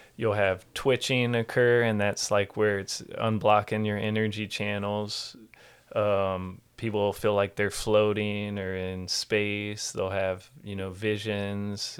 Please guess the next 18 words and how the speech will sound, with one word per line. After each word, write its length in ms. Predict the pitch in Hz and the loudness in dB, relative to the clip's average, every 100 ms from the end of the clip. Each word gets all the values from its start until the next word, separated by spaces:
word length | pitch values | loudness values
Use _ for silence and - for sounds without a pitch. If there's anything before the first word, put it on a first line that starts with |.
| - | -8
Um, 480 | 98 92 90 90 92 _ _ - - - _ - | -4 -2 -2 -6 -12 _ _ -20 -20 -20 _ -18
it's 180 | 120 | -10
referred 400 | 107 95 - 104 - | -6 -4 -2 -4 -4
to 120 | 101 | -8
as 140 | 95 - | -8 -6
journeying. 760 | - 107 104 101 101 98 98 | 0 2 2 2 0 0 -2
You 80 | 98 | -2
might 200 | 95 95 | -2 -2
go 140 | - | 0
on 140 | 98 98 | 0 0
a 80 | 98 | -2
journey 460 | 98 104 104 101 | 0 0 0 -2
like 240 | 95 92 - | -2 -2 -2
what 160 | 95 | -4
you 160 | 98 104 | -2 -2
experience, 1000 | 95 - - 98 98 98 98 95 - - | -2 -4 -2 -2 -2 -2 -4 -6 -8 -6
where, 280 | 90 90 - - - - - - | -6 -6 -10 -20 -20 -20 -20 -10
uh, 260 | 101 95 | -6 -4